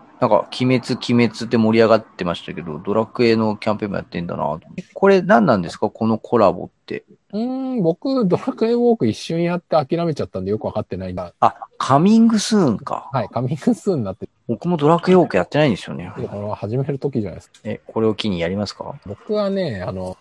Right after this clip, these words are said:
Speaker 2: 正直、ポケモンゴー派なんで。
Speaker 1: うん。
Speaker 2: <laughs> ウォークやってなかったんだけど。うん、まあ、ちょ-、ちょろっとだけやろうかな。ドラクエウォークも。
Speaker 1: え、あ、まだ全然やっぱあれですね。
Speaker 2: ね。
Speaker 1: 何、何でどうコラボするのかは、
Speaker 2: うん。
Speaker 1: 後日発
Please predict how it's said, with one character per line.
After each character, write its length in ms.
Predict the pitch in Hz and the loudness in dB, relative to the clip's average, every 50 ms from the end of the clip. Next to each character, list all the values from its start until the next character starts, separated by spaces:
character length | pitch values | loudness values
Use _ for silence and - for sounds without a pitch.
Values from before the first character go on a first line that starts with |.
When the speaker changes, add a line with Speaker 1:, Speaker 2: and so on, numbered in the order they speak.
| _ | _
Speaker 2:
正 200 | - - 147 143 | -10 -4 -2 0
直、 380 | 147 151 160 - 110 95 87 - - _ _ _ _ _ | 0 0 -2 -2 -4 -6 -6 -8 -12 _ _ _ _ _
ポ 100 | - 110 | -4 -2
ケ 100 | 110 127 | 0 2
モ 200 | 135 135 139 135 | 2 2 0 0
ン 40 | 131 117 | 2 4
ゴ 180 | 127 123 123 | 6 6 6
ー 80 | - 131 | 6 4
派 40 | 123 | 0
な 100 | 120 127 | -2 0
ん 60 | 127 | 0
で。 100 | 175 - - - - - 719 - | 0 0 0 -2 -10 -6 0 2
Speaker 1:
う 960 | 247 - - - - - - - 427 - - 349 381 370 - - 349 330 320 | 2 2 2 0 0 4 6 8 8 8 10 8 8 8 8 8 8 10 8
ん。 40 | |
Speaker 2:
<laughs> 0 | |
ウ 20 | 311 | 8
ォ 20 | |
ー 20 | - | 6
ク 60 | - | 4
や 60 | 302 | 2
っ 40 | 269 | 2
て 60 | 262 302 | 2 2
な 140 | 277 262 262 | 2 2 2
か 60 | 269 | 0
っ 60 | - _ | -4 _
た 120 | - - | -14 -16
ん 20 | 170 | -12
だ 60 | 170 | -10
け 60 | 170 170 87 - - - - - - | -8 -8 -8 -8 -8 -10 -12 -12 -12
ど。 40 | 87 | -12
う 60 | 87 | -10
ん、 80 | 85 90 | -8 -6
ま 100 | 104 113 101 | -6 -4 -6
あ、 60 | 92 | -6
ち 100 | - - | -6 -6
ょ-、 80 | 113 113 - - | -8 -8 -6 -4
ち 80 | - | -2
ょ 60 | 147 | 0
ろ 80 | 147 170 | 0 0
っ 20 | - - | 0 0
と 80 | - | 0
だ 100 | 196 185 | 0 0
け 140 | - - 185 | 0 0 -2
や 80 | 175 165 | 0 0
ろ 80 | 160 | 0
う 20 | 139 | -2
か 120 | - 90 | -2 -6
な。 120 | - - _ _ _ _ _ _ - - - - - - - _ _ _ | -12 -14 _ _ _ _ _ _ -18 -18 -16 -16 -18 -18 -20 _ _ _
ド 100 | - 87 | -10 -10
ラ 60 | 82 | -10
ク 120 | - - 90 | -10 -10 -12
エ 40 | |
ウ 40 | 85 82 82 | -10 -8 -10
ォ 40 | - | -10
ー 40 | |
ク 100 | - - | -12 -14
も。 60 | 85 - | -18 -16
Speaker 1:
え、 120 | 82 78 - - | -18 -18 -14 -6
あ、 180 | - 98 92 90 | -2 0 0 0
ま 180 | 98 117 127 | 0 -2 -2
だ 140 | 120 104 95 | -2 -2 -4
全 340 | 92 104 117 117 117 117 113 | -6 -6 -6 -6 -8 -8 -8
然 240 | 110 113 117 117 113 | -6 -4 -4 -2 0
や 120 | 117 113 | -2 -2
っ 60 | 110 | -2
ぱ 140 | - - - | -4 -6 -6
あ 60 | - | -6
れ 60 | 87 | -6
で 100 | 90 90 | -8 -12
す 120 | - - - | -14 -12 -10
ね。 140 | - 87 - | -6 -6 -4
Speaker 2:
ね。 60 | 104 | -4
Speaker 1:
何、 440 | 98 104 117 123 117 104 92 90 - _ - | -2 0 0 0 0 -2 -6 -8 -12 _ -4
何 320 | 113 120 123 120 110 92 | 0 0 0 0 0 -4
で 120 | 80 78 73 | -6 -6 -6
ど 220 | 78 95 95 92 | -4 -2 -2 -2
う 80 | 85 80 | -2 -4
コ 140 | - - 90 | -2 0 2
ラ 100 | 82 76 | 2 2
ボ 160 | - - 50 | 0 -2 -10
す 140 | - - 50 | -12 -12 -14
る 40 | |
の 60 | 50 50 | -14 -10
か 140 | - - | -6 -4
は、 380 | 50 50 50 50 50 50 - - _ _ _ _ _ _ - | -4 -2 -2 -2 -2 -2 -4 -6 _ _ _ _ _ _ -10
Speaker 2:
う 20 | 110 | -2
ん。 0 | |
Speaker 1:
後 100 | 120 139 | 0 0
日 260 | 147 131 107 - - - | 2 0 -2 -4 -4 -2
発 240 | - - - - | -2 -2 -2 -4